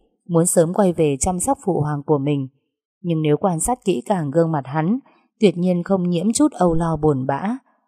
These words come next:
đôi mắt nhàn nhạt đắc ý, cùng với cánh môi nhếch lên thật nhẹ. Từ đó có thể nhận ra,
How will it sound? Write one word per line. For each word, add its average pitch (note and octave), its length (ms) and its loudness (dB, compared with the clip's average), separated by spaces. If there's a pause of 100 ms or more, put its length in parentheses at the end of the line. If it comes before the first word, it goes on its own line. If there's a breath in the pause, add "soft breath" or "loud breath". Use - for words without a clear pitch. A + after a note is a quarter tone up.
(160)
đôi F3+ 140 4
mắt A3+ 180 0
nhàn D#3+ 300 0
nhạt D3 240 -2
đắc B3 160 -4
ý, G3 360 0 (280)
cùng E3+ 220 2
với E3+ 100 4
cánh F#3 280 -4
môi A3 160 4
nhếch C#4 220 0
lên A3 200 0
thật F3+ 180 -6
nhẹ. D3 360 -4 (720)
Từ E3 160 2
đó D3 340 -2
có E3+ 180 2
thể G#3 140 0
nhận C#3+ 280 -4
ra, D#3+ 340 -6